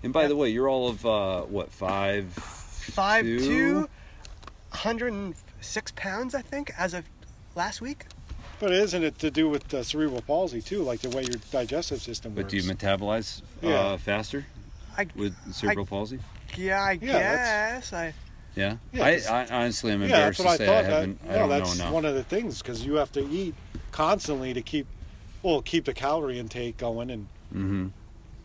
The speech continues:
Speaker 3: I'm sure your digest-, like you said, with your brother, he has,
Speaker 2: Yeah.
Speaker 3: you know,
Speaker 1: Yeah.
Speaker 2: Man, my brother definitely, like, he
Speaker 1: Right.
Speaker 2: needing all that extra nutrition and stuff, so he's, yeah.
Speaker 1: Yeah, he's gotta be cutting it close if he's,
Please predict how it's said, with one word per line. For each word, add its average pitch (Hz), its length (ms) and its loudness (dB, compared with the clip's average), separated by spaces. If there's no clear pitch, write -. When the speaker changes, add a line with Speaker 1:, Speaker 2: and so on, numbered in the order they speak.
Speaker 3:
I'm 131 80 -10
sure 143 260 2
your 123 160 -2
digest-, 135 420 0
like 147 140 0
you 117 80 -4
said, 180 240 -2
with 110 100 -8
your 110 100 -4
brother, 127 380 0
he 120 140 -2
has, 127 320 -2
Speaker 2:
Yeah. 170 180 0
Speaker 3:
you 139 60 -2
know, 131 240 -2
Speaker 1:
Yeah. 71 220 -4
Speaker 2:
Man, 190 160 6
my 180 120 4
brother 185 340 2
definitely, 165 380 -4
like, 147 140 -8
he 160 200 -4
Speaker 1:
Right. 87 380 -4
Speaker 2:
needing 185 260 -2
all 175 120 0
that 160 180 -4
extra 165 240 -8
nutrition 160 420 -10
and 147 80 -14
stuff, 147 280 -14
so - 220 -14
he's, 151 160 -12
yeah. 147 100 -12
Speaker 1:
Yeah, 110 200 4
he's 85 160 -2
gotta 107 180 0
be 87 100 -4
cutting 107 280 -2
it 90 100 -8
close 113 380 -4
if 92 100 -12
he's, 87 320 -6